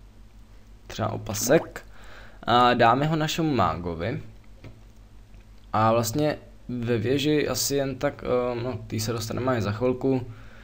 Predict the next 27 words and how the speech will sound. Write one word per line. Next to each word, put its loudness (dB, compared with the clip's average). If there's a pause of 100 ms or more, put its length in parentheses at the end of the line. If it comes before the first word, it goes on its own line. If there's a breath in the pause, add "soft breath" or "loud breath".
(560 loud breath)
Eh, 2
myslím -2
si, -2
že 6
dneska 2
to 0
ještě -2
na 2
věž 2
nebude, -2 (480 loud breath)
protože -2 (140)
ta 0
je 0
ještě -2
docela -2 (380)
dobrá. 0 (640 loud breath)
A 12
zase 8
zbrojírnu 8
zkusíme. 0 (720 loud breath)
Tak -2 (100)
pojď. -6 (360 loud breath)
Už -12
máme 2
docela 6
hodně 4
epiků. 0